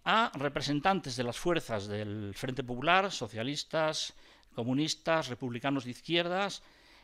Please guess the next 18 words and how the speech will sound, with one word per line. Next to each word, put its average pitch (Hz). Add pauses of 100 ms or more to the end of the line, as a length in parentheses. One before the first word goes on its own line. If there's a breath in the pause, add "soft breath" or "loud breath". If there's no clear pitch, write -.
(260 soft breath)
con 202
algunos 175
anarquistas 147
también, 151
con 151
algunos 143
dirigentes 127
anarquistas, 139 (500 loud breath)
y 220
también 208
está 196
presente 165
en 135
esa 156
reunión 156
el 131
propio 151
Aranda, 120